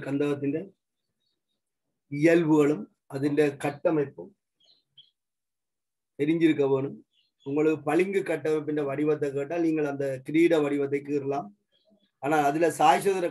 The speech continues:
கந்தகம் என்று கேட்க அதுக்கு இந்த மாதிரியான கட்டமைப்பு தான் மிகவும் பொருத்தப்பாடுடையது. ஒரு சரிவு கந்தகத்தின் கட்டமைப்பு கொஞ்சம் வித்தியாசமாக இருக்கும் இதுல இருந்து. ஆகவே பளிங்கு அமைப்புடைய கட்டமைப்பு என்று கேட்டால் நாங்கள், ஹம், பொதுவாக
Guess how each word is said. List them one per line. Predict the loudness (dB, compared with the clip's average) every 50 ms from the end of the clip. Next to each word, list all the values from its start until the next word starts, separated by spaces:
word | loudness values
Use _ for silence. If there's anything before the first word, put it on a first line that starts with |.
| -4
கந்தகம் | -4 -4 -4 -4 -4 -4 -4
என்று | -4 -4 -4 -4 -4 -6 -8
கேட்க | -10 -8 -6 -4
அதுக்கு | -4 -2 -2 0
இந்த | 0 0 0 0
மாதிரியான | 0 0 0 -2 -4 -4 -8
கட்டமைப்பு | -12 -10 -8 -8 -8 -8 -8 -6
தான் | -4 -2 -2
மிகவும் | -2 -2 -4 -6 -6 -8
பொருத்தப்பாடுடையது. | -8 -8 -8 -8 -8 -8 -6 -6 -8 -8 -10 -12 -14 -16 -16 -18 -18 _ _ _ -20 -20 -20 _ _ _ _ _ _ _ _ _ -20 -20 -20 _ _ _ -20 -20 _ _ _ -6 -2 0 2
ஒரு | 2 2 2
சரிவு | 2 4 6 6 6 4
கந்தகத்தின் | 2 2 2 2 0 0 -2 -2 -4 -4 -6 -8
கட்டமைப்பு | -6 -6 -4 -4 -4 -2 -2
கொஞ்சம் | 0 0 0 -2 -4
வித்தியாசமாக | -4 -4 -4 -4 -4 -8 -10 -10 -8 -8 -10 -10
இருக்கும் | -12 -12 -10 -10 -8
இதுல | -6 -6 -6 -6
இருந்து. | -8 -10 -10 -8 -6 -4
ஆகவே | -4 -4 -4 -4 -6 -10 _ _ _ _ _ _ _ _ _ -4
பளிங்கு | 0 2 2 2 2 2 0
அமைப்புடைய | 0 0 -2 -2 -2 0 0 0 -2
கட்டமைப்பு | -4 -2 -2 -2 -2 0 -2
என்று | -2 -2 -2 -4
கேட்டால் | -4 -6 -4 -4 -4 -4 -4
நாங்கள், | -4 -4 -4 -2 -4 -4 -6 _ _ _ _ _ _ _ -16
ஹம், | -14 -12 -10 -10 -10 -10 -10 -10 -10 -10 -12 -14 -16 _ _ _ _ _ -8 -4
பொதுவாக | -2 0 2 2 2 2 2 0 -4 -6